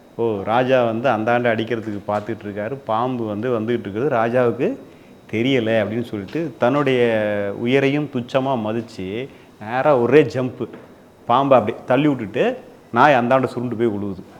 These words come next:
ஓகேவா? ராஜாவுக்கு இப்படி இழுத்து பிடிச்சிருந்தது, டடார்னு அப்படி ஒரு ஷாக். "என்னடா ஆச்சு?"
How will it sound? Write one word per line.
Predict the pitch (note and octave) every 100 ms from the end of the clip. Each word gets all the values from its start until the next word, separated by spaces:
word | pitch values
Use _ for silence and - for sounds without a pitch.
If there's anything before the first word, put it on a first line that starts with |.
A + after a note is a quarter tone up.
| - - - - - C#3
ஓகேவா? | B2+ C3+ B2+ - - -
ராஜாவுக்கு | B2+ D#3 D3+ D3+
இப்படி | D#3+ C3+
இழுத்து | E3 D#3+
பிடிச்சிருந்தது, | C#3+ C3 C3+ B2+ D#3+ E3 -
டடார்னு | A2+ A2 D3 C3+
அப்படி | A2
ஒரு | G#2 -
ஷாக். | A#2 A2 - - - - -
"என்னடா | E3+ F3 D3+
ஆச்சு?" | C3+ - E3